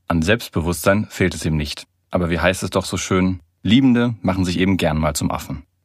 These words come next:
Sein nächstes großes Ziel lautet also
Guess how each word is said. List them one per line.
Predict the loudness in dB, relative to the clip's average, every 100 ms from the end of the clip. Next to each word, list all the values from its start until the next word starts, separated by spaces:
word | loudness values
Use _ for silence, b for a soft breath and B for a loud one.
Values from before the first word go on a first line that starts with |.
| _ _ _ _ _ _ _ B B B B B
Sein | 0 2 4
nächstes | 2 0 -4 -4
großes | 0 -2 -2 -4
Ziel | 0 2 2 0
lautet | 2 2 2 2
also | 2 2 0 -2